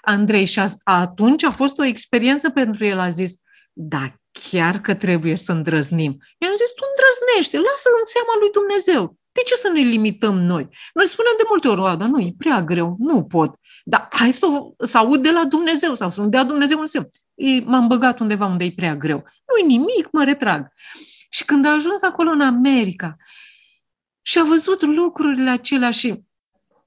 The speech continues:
e frumoasă America, ce pot să spun, și a fost invitat de patru ori până la vârsta de optsprezece ani. Și a spus, „Mamă, e extraordinar. Dar să știi”, a zis, „ă,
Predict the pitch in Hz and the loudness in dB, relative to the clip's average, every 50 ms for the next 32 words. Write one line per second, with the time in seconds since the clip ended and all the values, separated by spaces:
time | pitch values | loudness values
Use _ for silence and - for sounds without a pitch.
0 | _ _ _ _ _ - 214 208 277 349 320 - - 285 294 294 349 392 349 262 | _ _ _ _ _ -8 -2 2 2 2 2 0 0 2 2 2 2 2 0 2
1 | - 220 202 190 180 170 170 - 180 170 160 156 165 175 190 175 - - - 262 | 2 0 2 2 0 -2 -2 -2 -2 -2 -2 -4 -6 -8 -10 -12 -12 -6 -2 -2
2 | 208 233 208 202 - 175 - - 175 165 156 - 165 151 - - 214 208 208 - | 0 0 -2 -2 -4 -6 -6 -6 -8 -8 -6 -4 -6 -4 -2 -2 -2 0 0 2
3 | 214 208 196 202 208 - 247 240 208 226 214 220 - 320 320 320 311 - - 247 | 2 2 2 0 0 2 2 2 2 0 -2 -4 -2 -2 -2 -2 -2 -2 0 0
4 | 247 240 254 269 247 208 175 170 165 - 269 285 285 262 247 240 233 226 233 - | 2 4 4 4 4 4 4 2 2 2 2 2 2 2 0 0 -2 -4 -2 -2
5 | 214 190 214 202 202 - - 190 - - - 175 170 156 175 165 - 180 170 147 | -2 -2 -2 -4 -4 -6 -8 -8 -8 -6 -6 -4 -4 -2 -4 -4 -4 -4 -4 -4
6 | - - _ _ _ _ _ _ - - _ _ - - 254 233 226 220 - 247 | -6 -10 _ _ _ _ _ _ -20 -20 _ _ -6 -2 -2 -2 -2 -2 -6 -6
7 | 233 220 233 240 254 254 233 226 220 214 208 208 208 _ _ - 262 254 - - | -4 -2 0 2 2 2 2 0 0 -2 -2 -4 -6 _ _ -8 -8 -8 -8 -12
8 | - - 208 196 190 180 180 175 170 156 175 170 170 165 156 156 - _ _ _ | -10 -6 -4 -4 -2 -2 -2 -2 -2 -2 -2 0 0 -2 -4 -6 -10 _ _ _
9 | _ _ _ _ _ _ _ _ _ _ _ _ - 196 - 254 208 - 254 226 | _ _ _ _ _ _ _ _ _ _ _ _ -8 -4 -2 -2 -2 -2 -2 -2
10 | 202 - - _ - 277 262 226 190 - - - - 185 185 180 175 180 175 165 | -2 -2 -4 _ -4 -4 -2 -2 -4 -6 -10 -12 -10 -8 -8 -6 -6 -6 -6 -8
11 | - - _ _ _ _ - - _ _ _ - 214 214 208 196 190 185 180 170 | -10 -14 _ _ _ _ -20 -20 _ _ _ -6 -4 -4 -2 -2 -4 -4 -4 -6